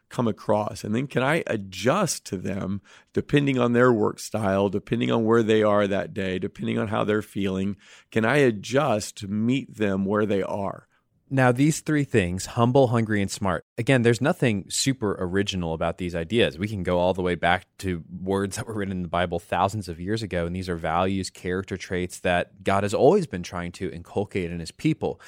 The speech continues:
Speaker 2: But what I like about what Patrick Lencioni says is that what matters is the overlap of these three traits.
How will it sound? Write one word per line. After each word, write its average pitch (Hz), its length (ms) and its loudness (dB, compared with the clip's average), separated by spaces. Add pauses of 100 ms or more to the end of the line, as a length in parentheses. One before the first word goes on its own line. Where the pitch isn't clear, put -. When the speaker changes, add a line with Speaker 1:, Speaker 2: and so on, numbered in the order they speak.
(240)
Speaker 2:
But 120 80 6
what 120 160 4
I 120 60 6
like 131 280 4
about 131 300 4
what 107 120 -4
Patrick 117 360 -2
Lencioni 95 520 -4
says 82 360 -6
is 87 160 -10
that 90 160 -4
what 92 100 -4
matters 98 480 -4
is 92 140 -8
the 98 260 -8
overlap 98 680 -4
of 82 120 -10
these 82 240 -12
three 87 180 -8
traits. - 500 -14